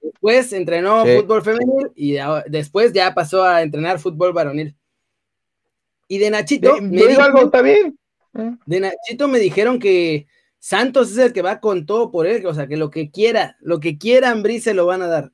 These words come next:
Speaker 1: o sea, casa, un terrenito, todo. O sea, parece que Almada se va o algo así, porque si no, no entiendo la desesperación de Santos por amarrar a Nachito Ambriz, pero dicen que lo que sea, no importa.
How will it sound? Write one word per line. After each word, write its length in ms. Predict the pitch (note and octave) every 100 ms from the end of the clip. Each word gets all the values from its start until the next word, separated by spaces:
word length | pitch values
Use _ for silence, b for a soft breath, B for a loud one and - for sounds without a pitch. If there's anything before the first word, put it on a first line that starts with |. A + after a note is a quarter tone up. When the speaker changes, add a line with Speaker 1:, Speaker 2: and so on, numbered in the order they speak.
| _
Speaker 1:
o 60 |
sea, 340 | C#3 C3+ C3+ _ _ _ _ _
casa, 440 | G3+ A3+ B3 B3+ B3
un 100 | B3
terrenito, 1080 | G#3+ F#3+ F3+ G#3 A#3+ B3 A#3+ A#3+ A#3+ - -
todo. 420 | A#3 F#3+ C#3 B2 _ _
O 80 | C3
sea, 340 | C3 B2 - _
parece 320 | E3 A3 A#3+
que 80 | G#3
Almada 360 | F#3 G#3+ A3 D#3
se 100 | D3+
va 180 | G#3 B3
o 80 | A3+
algo 140 | G3+
así, 180 | D3+ B3
porque 280 | B3 E3 D#3
si 120 | E3
no, 120 | G#3+
no 80 | B3
entiendo 460 | A3 A#3 A#3 G#3+
la 120 | F#3+ E3
desesperación 640 | D3+ D3 D#3+ D#3 D3+ G#3+
de 100 | G3
Santos 280 | G3+ G#3 F3+
por 220 | F3+ D#3+
amarrar 380 | D3 D3 E3 G3+
a 80 | F#3
Nachito 360 | D3 G3 F#3
Ambriz, 280 | E3+ F#3 A#3
pero 160 | F#3 E3
dicen 260 | F#3+ A3+
que 240 | E3+ D3+ C#3 _ _ _
lo 180 | D3+ D#3+
que 140 | D#3+ D3+
sea, 300 | G3+ E3+ - _ _ _
no 120 | E3+
importa. 520 | G#3+ F#3+ F#3+ C#3+ -